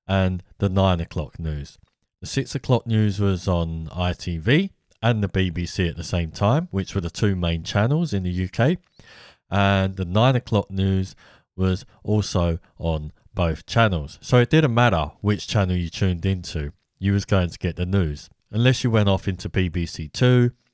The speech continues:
and Channel four eventually came along. But by then, people were so engrossed with the whole idea that their day was not complete unless they tuned into the news that those two channels were really in competition with the news.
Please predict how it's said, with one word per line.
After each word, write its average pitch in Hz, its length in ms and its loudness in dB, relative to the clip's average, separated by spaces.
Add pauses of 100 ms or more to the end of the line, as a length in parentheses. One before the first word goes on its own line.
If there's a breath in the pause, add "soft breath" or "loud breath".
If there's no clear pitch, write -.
(180)
and 80 520 -2 (1080)
Channel 92 280 0
four 90 360 0
eventually 87 420 -2
came 78 300 -4
along. 92 380 2 (760 soft breath)
But 120 200 4 (220 loud breath)
by 127 200 8
then, 90 200 4
people 98 360 0
were 87 180 2
so 101 300 4
engrossed 87 520 0
with 85 140 0
the 85 80 2
whole 92 260 4
idea 85 380 2
that 80 220 -6
their 85 220 0
day 85 580 2
was 87 200 -2
not 90 200 -2
complete 90 500 0
unless 87 280 -2
they 82 140 -2
tuned 82 320 -4
into 82 280 -6
the 80 100 -6
news 117 560 4 (480 loud breath)
that 95 240 0 (640)
those 101 240 2
two 87 160 -2
channels 82 480 -4
were 87 80 -2
really 82 340 -2
in 73 100 -10
competition 82 720 -6
with 98 220 -2
the 87 80 -2
news. 69 380 -8